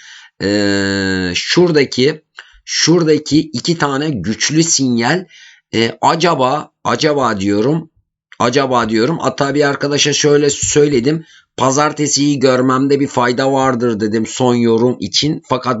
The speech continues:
bu videoma sıkıştırayım bu yorumlarımı. Ee, eğer ki,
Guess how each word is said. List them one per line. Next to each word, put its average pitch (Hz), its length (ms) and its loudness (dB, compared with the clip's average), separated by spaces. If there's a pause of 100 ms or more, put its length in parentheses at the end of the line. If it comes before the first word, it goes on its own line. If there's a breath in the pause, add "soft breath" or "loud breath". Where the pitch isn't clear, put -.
bu 127 140 -4
videoma 123 400 0
sıkıştırayım 127 840 -2
bu 110 100 0
yorumlarımı. 101 920 -2 (560 loud breath)
Ee, 101 440 0
eğer 135 500 0
ki, 160 340 -2